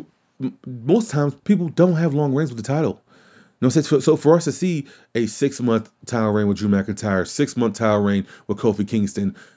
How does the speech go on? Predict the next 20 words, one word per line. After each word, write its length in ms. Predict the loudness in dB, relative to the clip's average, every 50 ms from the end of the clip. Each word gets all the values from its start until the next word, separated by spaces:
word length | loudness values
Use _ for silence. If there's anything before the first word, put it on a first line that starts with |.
| _ -14
year-long 760 | -10 -6 -4 0 6 8 8 8 8 6 4 2 2 0 0
title 260 | -2 -2 -2 -2 0 0
reign 140 | 0 -2
with 100 | -2 -2
A 60 | -4 -4
J 140 | -6 -6
Styles, 280 | -6 -4 -2 -2 -2 -2
dude, 140 | -4 -2 0
we're 140 | 2 2 2
seeing 240 | 2 0 -2 0
some 200 | 0 0 0 2
of 80 | 2 0
the 60 | 0
longest 400 | 0 0 0 2 0 -2 -2 -2
runs 320 | -2 0 2 2 2 2 0
in 100 | -2 -2
history 500 | -2 -4 -6 -6 -4 -2 0 0 -2 -4 -6 -20 -16 -8
of 300 | -4 0 0 0 0 0
this 220 | 2 2 2 0 -2
business. 680 | -4 -4 -2 -2 -2 -4 -8 -10 -12 -16 -18 -20 -20